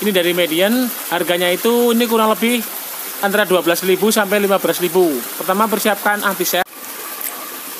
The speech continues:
Tuang ang-, antisep, eh, kurang lebih seperempat, tutup aja, teman, nggak usah banyak-banyak. Hmm, ini.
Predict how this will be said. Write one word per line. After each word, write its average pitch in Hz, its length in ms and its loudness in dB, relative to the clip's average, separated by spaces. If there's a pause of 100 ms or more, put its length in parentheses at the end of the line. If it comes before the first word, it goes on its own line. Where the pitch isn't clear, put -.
Tuang 240 240 4
ang-, 226 320 2
antisep, 220 560 2
eh, 202 400 0
kurang 214 160 2
lebih 208 160 2
seperempat, 220 400 0
tutup 208 160 2
aja, 196 80 2
teman, 208 240 2
nggak 170 80 4
usah 170 160 0
banyak-banyak. 156 560 0 (2750)
Hmm, 170 300 -4 (400)
ini. 214 240 0